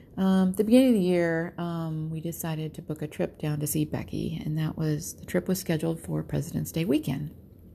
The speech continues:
So, um, we had a nice long weekend planned and had our flight all made and everything.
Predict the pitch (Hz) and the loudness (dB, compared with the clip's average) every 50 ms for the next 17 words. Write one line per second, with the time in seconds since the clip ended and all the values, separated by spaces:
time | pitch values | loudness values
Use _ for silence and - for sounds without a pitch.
0 | - - - - - - - - - - - - - - - - - 190 185 180 | -14 -12 -12 -12 -12 -14 -18 -18 -20 -20 -18 -18 -18 -12 -4 2 4 6 6 6
1 | 180 175 170 170 170 170 165 175 - - - 165 156 156 151 151 156 156 151 151 | 6 4 2 2 0 -2 -4 -8 -10 -10 -8 -8 -6 -4 -4 -4 -4 -4 -4 -6
2 | 147 156 170 170 165 170 165 156 147 156 160 175 175 - 175 175 180 175 170 165 | -6 -6 -4 -4 -2 -2 0 0 0 0 -2 -2 -2 0 0 0 2 0 0 -2
3 | 170 160 160 151 - - 160 156 151 151 151 156 160 - - - - 160 147 147 | -4 -4 -6 -6 -4 -2 -2 0 0 0 0 -2 -2 -4 -6 -6 -4 -2 0 0
4 | 143 143 147 156 156 156 156 156 156 156 - - - 143 151 151 151 - - 78 | 0 0 0 -2 -2 -2 -2 -2 -2 -2 -4 -4 -4 -4 -2 -2 -2 -2 -2 -2
5 | - - - - - - - - - - - - - - | -2 -4 -4 -4 -4 -6 -8 -8 -10 -10 -8 -8 -8 -8